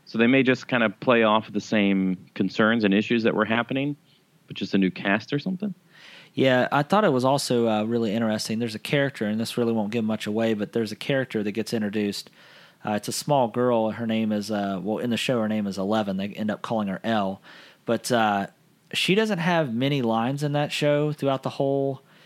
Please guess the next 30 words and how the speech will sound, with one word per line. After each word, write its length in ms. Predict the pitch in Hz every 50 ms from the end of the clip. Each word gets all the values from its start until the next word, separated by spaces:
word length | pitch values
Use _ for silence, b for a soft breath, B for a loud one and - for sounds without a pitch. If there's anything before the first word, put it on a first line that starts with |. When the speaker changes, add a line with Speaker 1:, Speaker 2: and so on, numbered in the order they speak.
| b b b b -
Speaker 2:
eight 160 | - 135 135
episodes, 720 | 127 127 131 - 143 - - 143 139 139 147 147 147 147 -
but 380 | - - 127 117 110 - - _ _ _ _ _ _ _ _ _ _
even 280 | - 139 156 170 180 165
for 160 | 160 - 143
her 140 | 120 143 139
not 180 | 131 131 131 120
to 60 | 127
have 160 | 120 135 131
many 200 | 123 131 127 120
lines, 380 | 113 107 113 117 120 123 131 123
I 80 | 123 113
thought 200 | - 127 98 -
she 140 | - 117
played 320 | 104 - - 127 117 113 104
that 140 | 107 95 -
character 420 | - - 110 107 104 - 107 98
extremely 560 | 90 - - - - 117 113 113 110 107 101
well. 300 | 95 95 98 98 117 131 -
You 100 | 107 107
know, 220 | 104 98 92 92
she, 240 | 92 - - - 120
I 120 | - 107 113
thought 220 | - 127 101 -
she 120 | - -
was 160 | 107 101 101 -
phenomenal. 540 | - - 101 101 101 107 110 117 117 117
The 80 | 110 107
chemistry 440 | - - 131 120 120 - - 120 113
between 460 | 107 107 - - 120 113 110 104 101